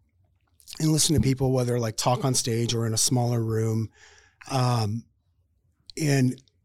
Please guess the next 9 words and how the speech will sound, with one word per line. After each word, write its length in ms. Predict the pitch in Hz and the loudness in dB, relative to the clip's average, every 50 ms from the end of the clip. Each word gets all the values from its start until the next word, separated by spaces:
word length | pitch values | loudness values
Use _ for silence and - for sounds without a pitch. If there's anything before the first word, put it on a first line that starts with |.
| _ _ _ _ _ _ _ | _ _ _ _ _ _ _
what 200 | - 139 151 143 | -6 -2 -2 0
would 120 | 135 135 135 | 0 0 0
happen 440 | 147 165 175 165 160 139 135 135 | 2 0 2 2 2 2 2 2
is 220 | 135 127 127 123 - | 0 0 -2 -2 -2
we'd 240 | 123 123 113 - - | -2 -4 -4 -4 -2
take 180 | 131 131 131 | -2 0 0
some 140 | - 151 139 | 0 0 0
ideas 380 | 135 123 113 120 117 120 117 - | 0 -2 -2 -2 -4 -4 -2 -2
down 380 | 139 120 120 123 139 151 151 | -2 0 0 0 0 -2 -2